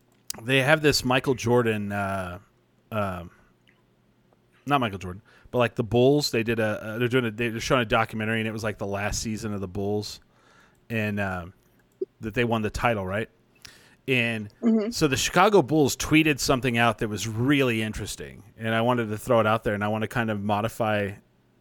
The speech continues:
Speaker 1: if, uh, you know, in a bit for kind of, like, uh, our situation. So they tweeted out, the Bulls tweeted out, "W-,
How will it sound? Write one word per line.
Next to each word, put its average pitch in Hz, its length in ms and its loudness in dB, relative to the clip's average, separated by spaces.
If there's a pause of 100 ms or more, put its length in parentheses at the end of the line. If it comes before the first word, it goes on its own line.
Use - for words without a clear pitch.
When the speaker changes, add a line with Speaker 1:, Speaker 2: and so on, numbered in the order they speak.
Speaker 1:
if, - 200 -16
uh, 120 60 -4
you 110 120 -4
know, 107 120 -8
in 113 180 -6
a 110 40 -4
bit 113 420 0
for - 220 -4
kind 110 220 0
of, 95 80 -4
like, 101 260 -4
uh, 123 140 -2 (180)
our 131 140 4
situation. 95 540 -8 (1800)
So - 180 2
they 143 120 6
tweeted 254 340 2
out, 127 140 8
the 123 80 0
Bulls 165 240 2
tweeted 135 280 0
out, 92 220 -4 (1080)
"W-, 139 140 -12